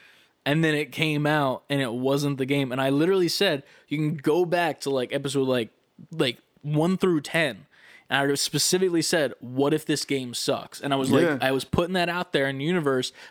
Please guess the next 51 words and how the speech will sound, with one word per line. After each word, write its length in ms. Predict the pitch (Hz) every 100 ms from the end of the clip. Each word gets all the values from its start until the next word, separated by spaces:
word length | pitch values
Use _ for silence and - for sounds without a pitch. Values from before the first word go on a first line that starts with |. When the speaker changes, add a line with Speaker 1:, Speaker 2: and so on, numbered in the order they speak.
| -
Speaker 1:
Not 200 | 131 139
that 80 | 127
I 180 | 131
was 160 | 139 139
the 80 | 135
cause 320 | - 135 123
of 100 | 113
it, 140 | 127
but, 140 | - 135
like, 160 | 135
I 40 | 127
was 120 | 135
like, 180 | 127 123 - - _ _ _
"This 280 | 156 165 170
is 120 | 180
getting 280 | 160 170 165
so 360 | 135 - 151 170
hyped 340 | 196 190 -
up. 280 | 180 143 - _ _ _ _ _ _
What's 520 | - 135 143 165 -
gonna 260 | 208 196 170
happen 400 | 147 160 175 151
if 140 | 131
it 100 | 117
sucks?" 420 | - - 196 147 -
And 200 | 147 143
we 80 |
saw 360 | 147 - 156 175
what 160 | 151 117
happened 340 | 123 120 127
and 140 | 127 131
fucking 280 | 147 143 131
lived 360 | 127 147 156 135
it 180 | 117 -
for 180 | 131 120
a 40 |
year 340 | 135 151 139 - -
until 380 | 113 117 165 151
Speaker 2:
Yeah. 60 |
Speaker 1:
it 120 | 151
just 480 | 151 156 160 156 -
made 180 | 151 143
it 100 | 135
back 200 | 135 127
on 120 | 139
the 60 | 123
PlayStation 600 | - 139 135 127 117 127
Store, 300 | - 131 120
like, 220 | 123 120
last 340 | 127 127 107 -
week. 300 | 127 104